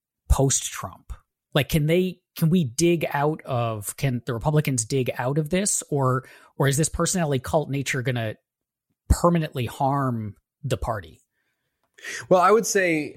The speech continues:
Speaker 2: um, when we talk about personality cult, it, it is a, uh, s-, significant segment of the party now, but not the entire party. I think that there are a lot of,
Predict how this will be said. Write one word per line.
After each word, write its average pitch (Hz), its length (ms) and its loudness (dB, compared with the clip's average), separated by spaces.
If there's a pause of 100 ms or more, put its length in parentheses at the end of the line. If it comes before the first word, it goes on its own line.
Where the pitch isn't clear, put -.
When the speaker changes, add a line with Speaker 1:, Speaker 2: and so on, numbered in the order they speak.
Speaker 2:
um, 123 140 -6
when 139 120 0
we 135 100 0
talk 147 260 0
about 120 240 -4
personality 120 500 -2
cult, 107 320 -4 (140)
it, 147 280 -4
it 160 140 2
is 151 300 -2 (1200)
a, 135 400 0 (680)
uh, 117 260 -2
s-, - 260 -10 (120)
significant 170 640 2
segment 135 720 -2
of 110 500 -2
the 113 100 -2
party 117 400 2
now, 98 320 -4
but 143 200 -2
not 147 420 -4
the 131 80 -2
entire 131 480 0
party. 95 500 -4
I 139 160 0
think 240 240 -4
that 220 140 -10
there 156 180 4
are 135 40 4
a 127 60 4
lot 127 220 0
of, 123 260 -2